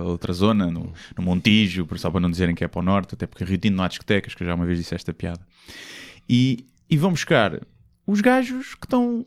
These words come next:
hum, do bar em cima da coluna e as gajas. Pronto. Os que estão vestidos de forma mais sarrabeca e os que perguntam, então, eh, fazem-lhe uma pergunta, tipo, então, quem é que pintou a Capela Sistina? Eles, foi o Einstein. Pumba,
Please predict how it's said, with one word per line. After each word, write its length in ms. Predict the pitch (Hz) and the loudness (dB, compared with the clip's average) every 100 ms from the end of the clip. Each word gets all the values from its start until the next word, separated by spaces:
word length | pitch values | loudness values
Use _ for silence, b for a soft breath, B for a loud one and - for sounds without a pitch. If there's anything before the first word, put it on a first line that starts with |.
| - | -4
hum, 260 | - 196 208 | 2 4 6
do 280 | 196 180 208 | 4 4 6
bar 240 | 226 233 | 6 6
em 100 | 226 | 4
cima 220 | 220 220 | 2 2
da 80 | 220 | 2
coluna 300 | 220 220 220 | 2 2 4
e 60 | 226 | 2
as 80 | 220 | 2
gajas. 420 | 214 196 208 - _ | 0 -2 -6 -16 _
Pronto. 280 | - 127 - | -6 -6 -6
Os 100 | 120 | -10
que 60 | - | -4
estão 160 | 180 170 | 0 0
vestidos 240 | - 160 | 0 -2
de 60 | - | 2
forma 220 | 151 147 | 0 2
mais 420 | 156 175 139 - | 2 2 0 -2
sarrabeca 840 | 156 139 131 127 127 139 - - - _ _ b b b b - | 0 2 4 4 4 0 -4 -10 -12 _ _ b b b b 2
e 180 | 131 | 4
os 160 | 143 120 | 4 2
que 420 | - 143 123 117 117 | 0 2 4 2 2
perguntam, 420 | 143 156 127 135 | 0 2 0 0
então, 520 | 185 240 247 214 170 160 b b b b - | 2 2 2 -2 -6 -12 b b b b -10
eh, 120 | - - | -6 -2
fazem-lhe 240 | 131 127 135 | 0 2 2
uma 80 | 123 | 2
pergunta, 360 | 131 151 139 | 2 2 -2
tipo, 160 | 131 185 | -4 -2
então, 540 | 247 220 190 170 - - - - B B | 0 0 -2 -4 -8 -12 -16 -20 B B
quem 100 | 180 | -4
é 20 | 175 | 0
que 60 | |
pintou 200 | 180 170 | 0 0
a 20 | 170 | -2
Capela 280 | 170 170 147 | 0 0 -2
Sistina? 340 | - 139 123 | -2 -2 -2
Eles, 140 | 110 | -4
foi 100 | 208 220 | -4 -2
o 60 | |
Einstein. 520 | 208 175 - 143 117 | -2 -2 -4 -2 -2
Pumba, 340 | 101 139 107 | -2 0 0